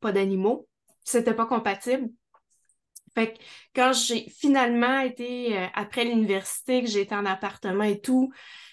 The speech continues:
j'ai finalement eu mon premier chat. Puis bon, j'ai, j'ai continué à en avoir pendant, euh,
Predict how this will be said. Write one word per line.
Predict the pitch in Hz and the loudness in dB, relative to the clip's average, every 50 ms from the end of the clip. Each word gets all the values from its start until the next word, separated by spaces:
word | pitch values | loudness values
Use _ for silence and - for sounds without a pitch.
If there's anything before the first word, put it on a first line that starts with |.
| _ - | _ -6
j'ai | 202 196 196 240 262 254 | -2 0 2 4 2 2
finalement | 247 - - 311 294 277 277 262 247 240 240 240 233 226 220 220 - | 2 2 2 6 6 6 6 6 4 4 4 4 6 4 4 2 0
eu | 233 233 247 254 262 262 247 | 0 4 6 6 6 4 4
mon | 226 226 220 220 226 240 | 4 4 4 6 4 2
premier | 240 - - 254 202 208 220 196 185 175 | 0 0 0 2 2 4 2 2 0 0
chat. | - - - 262 247 247 254 254 269 262 - _ _ _ _ _ _ _ _ _ _ | -4 -6 -4 -2 0 0 0 0 -2 -4 -10 _ _ _ _ _ _ _ _ _ _
Puis | - - 214 214 202 196 180 | -10 -6 -4 -4 -4 -4 -4
bon, | 175 196 190 190 180 | -2 -2 -2 -2 -4
j'ai, | 170 - 190 185 175 170 | -6 -8 -6 -6 -6 -4
j'ai | 170 190 180 | -4 -6 -6
continué | - 190 180 180 - 220 202 208 | -6 -6 -6 -4 0 2 2 4
à | 208 202 | 4 2
en | 196 | 2
avoir | 185 175 165 185 190 202 196 - | 2 0 -2 -2 -4 -4 -6 -6
pendant, | - 202 175 170 180 180 180 175 170 160 156 156 | -8 -4 -2 -2 0 0 0 0 -2 -2 -4 -4
euh, | 156 | -6